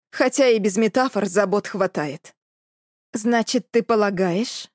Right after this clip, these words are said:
что этот необычный малыш сожрал Чепманов?» В некотором смысле. Чепманов отравили,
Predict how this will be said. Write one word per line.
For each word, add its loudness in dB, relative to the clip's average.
что 0
этот 2
необычный 2
малыш 0
сожрал 0
Чепманов?» -2
В 0
некотором 2
смысле. -4
Чепманов 0
отравили, 0